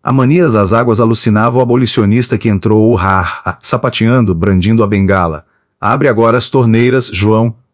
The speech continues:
As torneiras? Mas o negro não ouvia, via apenas a boca imensa, o ar furibundo e os gestos desabalados de Crebilon. Aproximou-se curvado e o abolicionista bramiu:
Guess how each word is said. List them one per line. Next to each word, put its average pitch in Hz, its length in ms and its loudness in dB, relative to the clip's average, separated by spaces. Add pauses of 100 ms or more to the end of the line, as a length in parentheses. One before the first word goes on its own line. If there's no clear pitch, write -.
(840)
As - 160 -6
torneiras? 123 640 -2 (200)
Mas 107 240 -2
o 135 80 2
negro 127 320 2
não 147 140 0
ouvia, 117 580 0
via 107 160 0
apenas 117 280 0
a 110 60 2
boca 123 260 -2
imensa, 120 540 0 (220)
o 131 100 -2
ar 151 60 -4
furibundo 135 520 0
e 139 60 0
os 113 140 0
gestos 107 420 -2
desabalados 98 680 0
de 98 120 -4
Crebilon. 90 540 -2 (680)
Aproximou-se 160 560 -2
curvado 98 580 -2
e - 20 2
o 113 40 2
abolicionista 107 800 0
bramiu: 104 480 0